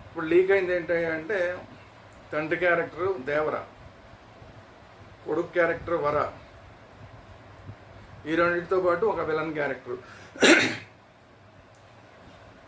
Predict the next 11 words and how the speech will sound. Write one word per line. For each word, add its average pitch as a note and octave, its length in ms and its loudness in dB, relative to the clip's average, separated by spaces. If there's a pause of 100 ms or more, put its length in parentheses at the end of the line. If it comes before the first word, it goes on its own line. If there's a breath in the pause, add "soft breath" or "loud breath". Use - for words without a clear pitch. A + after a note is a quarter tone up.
(460)
So G3 180 6
ఈ F3+ 140 -2
మూడింటి G3 380 0
మధ్య F#3 360 4
సరి-, E3+ 400 -4
జరిగే E3 320 -2
సంఘర్షణ D#3+ 460 -6
మొత్తం C#3+ 320 -8
సినిమా D3+ 300 -6
అంతా C3 200 -4
కూడా, A#2+ 220 -8